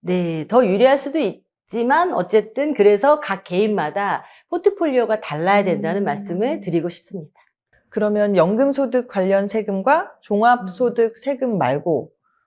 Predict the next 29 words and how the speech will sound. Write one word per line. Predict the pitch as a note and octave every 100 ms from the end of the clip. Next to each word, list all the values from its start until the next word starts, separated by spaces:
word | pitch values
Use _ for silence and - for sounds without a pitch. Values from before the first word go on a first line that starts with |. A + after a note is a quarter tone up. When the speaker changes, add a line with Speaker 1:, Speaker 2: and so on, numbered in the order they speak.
| _
Speaker 2:
또 | - F#3+
다른 | - A3 D#4+ D#4+
세금 | D#4+ C#4 A#3
문제가 | G3+ F#3+ G3+ G3 F3+ F#3
있을 | D3+ - F#3+
수 | -
있지 | - E3+
않을까요? | C3+ C#3 C#3 C3 G#3+ - _
Speaker 1:
그쵸. | - F3+ D#3 D#3 - -
노후에 | G3 C4 F4 D4 B3 B3+ G3+
제가 | F#3 G3 F#3+ F#3 - _
앞서 | - D#3+ C#4+
말씀드린 | F3 F3 A#3+ A#3 G#3+ G3+
거는 | F#3+ F#3+ F3+
이제 | D#3+
소득에 | - G4+ G#4 F#4 D4
대한 | A3 G3+
Speaker 2:
소득에 | G#3+ C4+
관한. |
Speaker 1:
세금이었고, | B3+ G3+ D#3+ - G#3 F#3+ C#3+ - _ _ _
처음에 | E4 F#4+ E4 D4 C#4 C#4
분류해드린 | F#3+ G3+ G#3 F#3+ F3+
것처럼 | E3+ F3 F3+ C#4+
세금은 | E4 F4+ D#4 C#4 E4 F#4+
소득과 | F#4 F#4+ F#4+ D#4+ D#4+
자산에 | D#4 D3+ F3+ F#3
대해서 | E3+ D#3+ D#3+
부과하기 | D3 E3+ D3+ D3+
때문에, | D3+ D3 D#3+ A#3+ G#3+